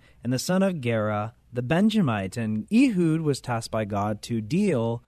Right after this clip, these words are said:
with a wicked king. And the scripture, it's kind of a gross but funny story, 'cause the scripture tells us that this king of Moab was a very fat man. And Ehud, who was left-handed,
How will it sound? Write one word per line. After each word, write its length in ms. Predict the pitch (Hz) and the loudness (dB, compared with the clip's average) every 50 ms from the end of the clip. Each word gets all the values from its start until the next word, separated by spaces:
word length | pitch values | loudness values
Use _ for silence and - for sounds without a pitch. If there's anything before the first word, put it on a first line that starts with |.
| _ - | _ -2
with 320 | 123 123 120 117 - - - | 2 2 2 2 -2 -6 -6
a 240 | - 113 113 110 104 | -4 -2 -2 -2 -2
wicked 480 | 101 104 131 180 180 - 196 156 - - | 0 2 2 2 2 2 0 0 -2 -6
king. 420 | - - 175 160 104 - - - | -4 -4 -2 -2 -4 -6 -8 -10
And 360 | 73 98 113 113 110 101 92 - | -8 -6 -4 -2 -2 -4 -4 -6
the 200 | - 139 120 135 | -8 -6 -6 -6
scripture, 560 | - - - - 208 - - - 135 120 117 110 | -6 -2 0 0 0 0 0 -2 0 0 2 2
it's 500 | 113 117 120 117 127 127 120 - - - | 2 2 2 2 0 -2 -2 -6 -10 -12
kind 400 | - - - 247 269 277 262 226 | -6 -2 0 0 0 2 2 2
of 180 | 190 170 147 139 | 2 2 0 0
a 220 | 131 127 127 113 - - | -2 -2 -2 -4 -6 -6
gross 760 | 127 123 143 147 170 170 151 139 135 123 - - - - - - _ - - - _ - | 0 4 6 6 6 6 6 4 2 0 -2 -4 -6 -8 -10 -12 _ -20 -20 -20 _ 2
but 140 | 190 208 196 | 4 4 4
funny 340 | - - 254 262 247 240 220 | 4 4 4 6 6 6 4
story, 560 | - - - 214 226 208 143 101 92 98 127 | 2 0 0 0 2 2 2 0 -2 -4 -6
'cause 200 | 131 - 147 123 | -4 -6 -6 -6
the 80 | 135 | -6
scripture 340 | 139 - - 202 180 - 165 | -6 -4 -4 -4 -4 -4 -6
tells 380 | 147 - 170 185 214 202 151 113 | -4 0 2 4 4 4 4 0
us 340 | 104 98 101 120 - - - _ - | -2 -4 -4 -6 -8 -10 -16 _ -2
that 460 | 127 139 143 139 135 127 - - - - _ _ _ _ _ - | 2 4 4 4 2 0 -2 -8 -18 -20 _ _ _ _ _ 4
this 300 | 143 185 196 180 - - | 8 8 8 8 6 -2
king 560 | - - - 226 269 247 135 113 120 147 - | -4 -4 0 2 2 2 2 0 0 -2 -2
of 160 | 151 123 110 | -2 -2 -2
Moab 560 | 127 143 160 175 143 110 104 104 107 117 107 | -2 0 0 2 2 2 2 0 0 -2 -2
was 160 | 120 120 110 | -2 0 0
a 60 | 123 117 | 2 2
very 360 | 127 143 151 147 147 147 143 | 4 4 4 4 4 2 2
fat 400 | 135 - - 135 120 113 - - | 0 -2 0 0 0 0 -2 -2
man. 440 | 117 123 120 113 98 87 82 78 - - _ _ _ _ _ _ _ _ _ - | -4 -4 -2 -4 -4 -6 -8 -10 -12 -16 _ _ _ _ _ _ _ _ _ -6
And 120 | 131 131 - | -6 -4 0
Ehud, 580 | - 220 262 277 226 160 135 123 123 135 180 202 | 2 4 4 4 4 2 0 0 0 0 -2 -2
who 180 | 185 165 165 147 | -2 0 2 2
was 120 | 135 120 | 2 2
left-handed, 840 | 127 143 151 165 - - - 135 107 95 87 85 104 120 151 175 - | 0 0 0 -2 -4 -6 -8 -6 -6 -6 -6 -6 -6 -6 -6 -6 -8